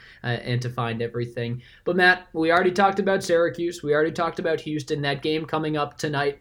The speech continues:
and we will get back to that game with our fictional Fizz and Fizz feedback, uh, in a little bit.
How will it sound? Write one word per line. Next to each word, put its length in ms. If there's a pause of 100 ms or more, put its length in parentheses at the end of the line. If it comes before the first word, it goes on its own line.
and 360
we 120
will 140
get 260
back 260
to 80
that 220
game 240
with 120
our 120
fictional 440
Fizz 400 (240)
and 200
Fizz 300
feedback, 640
uh, 240
in 100
a 80
little 280
bit. 340